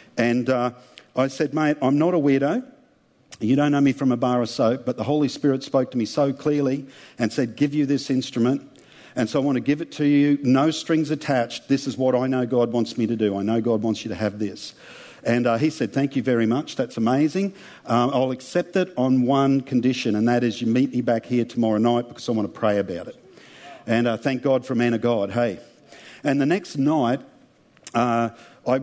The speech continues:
I, I met him as he came off the platform again, and he told me the story of Abraham and Isaac. And it was probably the first time it really meant something to me. And he said, "You know, Abraham had to give Isaac up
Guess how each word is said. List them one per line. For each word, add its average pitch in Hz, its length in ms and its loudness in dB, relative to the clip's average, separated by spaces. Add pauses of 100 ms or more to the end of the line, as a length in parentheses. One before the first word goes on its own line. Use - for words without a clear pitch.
I, 127 160 0 (100)
I 113 60 2
met 143 200 2
him 156 120 0
as 139 100 -2
he 131 80 -6
came 143 240 0
off 131 80 -2
the - 80 -6
platform 135 640 0
again, 135 400 0
and 120 100 0
he 117 80 2
told 170 380 -2
me 196 80 0
the 143 100 -2
story 147 540 2
of 104 240 0
Abraham 131 640 0
and 107 120 2
Isaac. 104 600 -4 (720)
And 123 240 2
it 139 40 -2
was 139 120 -6
probably 180 240 -2
the 131 60 0
first 151 320 -2
time 143 160 2
it 139 100 -2
really 135 420 2
meant 127 240 0
something 120 400 -2
to 120 140 -2
me. 113 100 2
And 117 80 4
he 117 80 4
said, 120 240 -2
"You 135 80 2
know, 131 240 2
Abraham 139 460 0
had 131 160 -6
to 117 80 -10
give 117 180 0
Isaac 123 580 0
up 117 440 -2